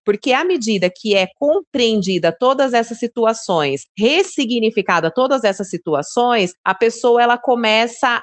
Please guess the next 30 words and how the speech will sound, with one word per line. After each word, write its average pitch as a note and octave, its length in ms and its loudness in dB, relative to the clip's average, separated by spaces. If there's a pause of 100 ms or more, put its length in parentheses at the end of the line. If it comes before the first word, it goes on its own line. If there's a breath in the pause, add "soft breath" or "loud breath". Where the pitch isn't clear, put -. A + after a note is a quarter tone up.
a A#3+ 360 2
se A#3+ 180 -4
sentir A3+ 540 -2
muito A3+ 340 0
mais A3+ 320 0
leve. F3+ 680 2 (100)
E G#3+ 160 0
essa D4+ 360 0
leveza G#3 760 2
que F#3+ 240 -4
é, F#3 320 2
não F#3+ 160 0
vai A#3+ 180 0
deixar A#3 460 0
de G#3 100 -4
ser G#3 280 0
mãe, G3+ 600 0
pai F#3+ 280 0
atípico, A3+ 840 -2 (180)
mas G3 180 -2
ela G3+ 180 2
começa A#3+ 640 0
a - 20 0
se - 180 -8
enxergar G#3 760 0
de F#3+ 100 -2
uma F3 240 -2
forma D3+ 340 -2
diferente. - 760 -6 (100)
Então, G#3+ 340 0